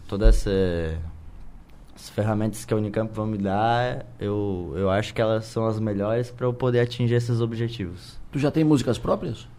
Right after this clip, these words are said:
Speaker 1: Tem, tem umas composições, algumas ali meio terminadas, algumas um pouco mais no começo, mas sempre tem, né? Eu brinco bastante em cima dos instrumentos.
Speaker 2: Quanto tempo de curso na Unicamp?
Speaker 1: Quatro anos, eu acho.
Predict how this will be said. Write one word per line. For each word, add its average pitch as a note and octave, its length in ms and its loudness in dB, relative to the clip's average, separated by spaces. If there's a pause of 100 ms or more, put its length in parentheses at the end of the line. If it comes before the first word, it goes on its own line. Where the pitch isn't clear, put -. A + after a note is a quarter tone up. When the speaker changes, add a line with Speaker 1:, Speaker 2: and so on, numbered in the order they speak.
(560)
Speaker 1:
Tem, F#3+ 260 -2
tem B2 180 -4
umas B2 180 -4
composições, A2+ 800 -2
algumas A2+ 380 4
ali A2+ 240 4
meio A#2 260 6
terminadas, G2+ 1040 0
algumas G2 400 -2
um G2+ 100 -2
pouco G#2+ 280 -4
mais G#2 160 2
no G2+ 100 0
começo, A#2 800 0 (300)
mas A2+ 140 -6
sempre - 240 -8
tem, B2+ 180 -4
né? A2+ 140 -2
Eu G2 60 0
brinco G2 380 0
bastante G#2 520 -2
em - 20 -14
cima G2 180 -2
dos F#2+ 100 -2
instrumentos. F2+ 720 -8 (440)
Speaker 2:
Quanto - 260 2
tempo C#3 300 4
de A#2 1000 8 (500)
curso C#3+ 360 8
na B2 80 6
Unicamp? A#2 380 4 (960)
Speaker 1:
Quatro E3 280 2
anos, G2+ 240 6
eu E2+ 80 0
acho. - 400 -8